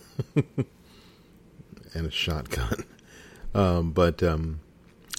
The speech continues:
let me know where you heard, heard it. That would really, really help us as we, um, are trying to get our message out to as many people as quickly as we can, um, and as cost effective as, as we can, obviously.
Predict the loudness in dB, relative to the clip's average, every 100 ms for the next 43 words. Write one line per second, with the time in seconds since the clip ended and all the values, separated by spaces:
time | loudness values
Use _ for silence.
0 | 4 6 8 8 6 4 4 2 0 -6
1 | -6 2 4 6 4 2 2 4 4 4
2 | 2 0 2 2 4 2 2 0 0 2
3 | 2 2 0 -6 -16 -20 -16 -4 -4 0
4 | 0 0 -2 0 0 -2 -16 -4 0 2
5 | 2 0 0 0 0 0 -2 0 0 0
6 | 0 -4 0 0 0 -2 -4 0 -2 -2
7 | -2 -2 -2 -2 -4 -4 -4 -2 -2 -4
8 | -8 -16 -20 -20 -20 -8 -4 -2 2 4
9 | 4 4 2 2 0 -2 0 0 0 -2
10 | -4 -8 -8 -4 -4 -4 -2 -2 -2 -4
11 | -4 -4